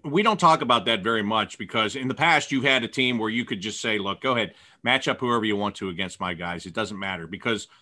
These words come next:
the home team gets that last line change, which you will have starting tonight against the Tampa Bay Lightning. But how much more important is that when you have young guys trying to learn the center position, whether it be Foudy or even Texier or Jack Roslovic, who's trying to get accustomed to that situation?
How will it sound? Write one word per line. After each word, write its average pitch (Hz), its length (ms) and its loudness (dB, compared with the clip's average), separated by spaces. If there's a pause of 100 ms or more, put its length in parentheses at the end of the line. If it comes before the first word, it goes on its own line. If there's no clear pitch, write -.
(100)
the 107 80 -6
home 127 220 -2
team 120 180 -2
gets 110 220 -2
that 107 200 2
last 104 300 -2
line 101 240 -2
change, 87 300 -10
which 123 180 -2
you 156 100 2
will 127 140 0
have 107 360 2 (280)
starting 110 420 0
tonight 104 400 2
against 104 300 -6
the 101 80 -12
Tampa 107 300 -2
Bay 101 160 0
Lightning. 104 360 -2
But 113 220 2 (240)
how 208 140 6
much 339 200 4
more 175 200 6
important 139 440 4
is 127 260 2
that 117 260 2
when 113 160 -2
you 120 120 0
have 120 460 4 (300)
young 123 300 2
guys 113 380 4
trying 120 280 2
to 107 60 -4
learn 113 280 0
the 104 60 -4
center 110 260 -2
position, 104 440 -4
whether 123 220 -2
it 104 80 -8
be 113 100 -4
Foudy 98 520 -4
or 107 120 -4
even 113 160 -4
Texier 101 680 -2 (280)
or 104 120 0
Jack 120 280 0
Roslovic, 113 520 0
who's 104 140 -8
trying 107 200 -2
to 98 60 -6
get 101 300 -2
accustomed 107 460 -6
to 98 80 -8
that 98 240 -2
situation? 104 680 -4